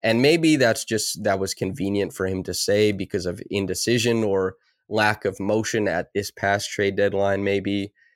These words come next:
Um, I'm not, well, I guess he did get Jakob, but there was still, out, when he came to that presser afterwards, he still seemed like he was down at the trade deadline presser, like he tried to make something else happen and it didn't.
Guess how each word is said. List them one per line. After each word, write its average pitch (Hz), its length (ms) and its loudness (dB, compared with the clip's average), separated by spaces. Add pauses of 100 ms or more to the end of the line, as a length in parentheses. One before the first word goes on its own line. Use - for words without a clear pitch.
(200)
Um, 98 460 -2 (200)
I'm 117 260 2
not, 104 300 0 (480)
well, 92 140 -2
I 95 40 -2
guess - 200 -6
he - 80 -10
did - 180 -12
get - 200 -8
Jakob, - 440 -12 (140)
but 117 220 0 (600)
there 120 160 2
was 135 180 2
still, 175 240 0
out, 117 260 2
when 107 180 -2
he 107 60 -4
came 135 280 -4
to 143 100 -6
that - 300 -4
presser 82 420 -2
afterwards, 71 800 -6 (160)
he 104 140 -6
still 139 380 2
seemed 110 360 -2
like 92 320 -2 (400)
he 120 140 -2
was 107 220 -2
down 98 580 -2 (160)
at - 180 -6
the 90 320 -2
trade 101 200 -2
deadline 95 320 0
presser, 95 360 0
like 95 180 -2
he 104 100 -4
tried 98 300 0
to 98 60 0
make 95 160 -2
something 92 340 -2
else 90 180 -6
happen 95 420 -2
and 95 180 -2
it 87 140 -8
didn't. 95 400 -4